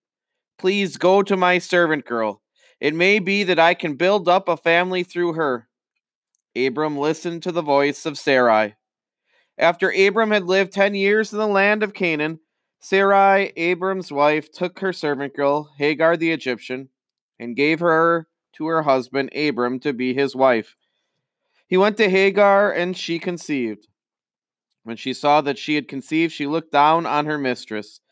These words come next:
Sarai said to Abram, "This wrong that I am suffering is on account of you. I gave my servant girl into your embrace, and when she saw that she had conceived, she looked down on me.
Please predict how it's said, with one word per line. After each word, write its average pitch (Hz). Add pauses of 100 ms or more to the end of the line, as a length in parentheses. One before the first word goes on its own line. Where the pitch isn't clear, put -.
(440)
Sarai 170
said 160
to 160
Abram, 156
"This - (180)
wrong 180
that 170
I 156
am 160
suffering 175
is 165
on 156
account 175
of 165
you. 151 (320)
I -
gave 190
my 185
servant 196
girl 190
into 185
your 180
embrace, 147
and 139
when 156
she 156
saw 180
that 180
she 175
had 175
conceived, 139
she 147
looked 170
down 151
on 151
me. 131